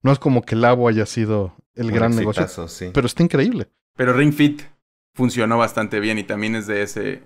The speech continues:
Speaker 3: de ese subgrupo de Nintendo, digamos.
Speaker 1: Ujú.
Speaker 3: Entonces, creo que siempre es una cosa extremadamente experimental dentro de... y siempre hemos reconocido que Nintendo es, hace muchas cosas como experimento,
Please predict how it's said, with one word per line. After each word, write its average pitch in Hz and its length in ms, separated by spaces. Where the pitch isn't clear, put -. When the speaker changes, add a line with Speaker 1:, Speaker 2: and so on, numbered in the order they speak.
Speaker 3:
de 104 120
ese 104 760
subgrupo 120 520
de 107 80
Nintendo, 101 400
digamos. 104 360
Speaker 1:
Ujú. 123 80
Speaker 3:
Entonces, 123 500
creo 131 200
que 127 420
siempre 156 360
es 156 120
una 170 160
cosa 139 160
extremadamente 123 960
experimental 104 720
dentro 107 400
de... 101 280
y 131 120
siempre 160 300
hemos 147 120
reconocido 113 480
que 113 120
Nintendo 113 340
es, - 180
hace 107 220
muchas 113 320
cosas 107 300
como 101 180
experimento, 101 720